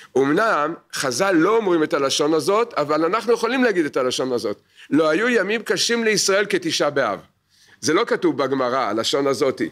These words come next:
אבל, אבל זה נכון להגיד את זה, שתשעה באב זה יום מאוד מאוד קשה. יש לזה סיבות, למה זה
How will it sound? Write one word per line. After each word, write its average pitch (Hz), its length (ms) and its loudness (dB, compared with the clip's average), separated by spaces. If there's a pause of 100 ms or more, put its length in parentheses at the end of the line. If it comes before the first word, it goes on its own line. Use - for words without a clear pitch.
(160)
אבל, 123 440 0
אבל 139 440 -2
זה 143 140 0
נכון 208 400 0
להגיד 214 440 -2
את 220 100 0
זה, 151 240 0 (440)
שתשעה 160 600 0
באב 202 440 0
זה 165 140 0
יום 220 220 2
מאוד 208 240 0
מאוד 220 240 -2
קשה. 202 340 0 (440)
יש 226 200 -2
לזה 170 200 -2
סיבות, 180 680 0
למה 196 320 0
זה 170 380 2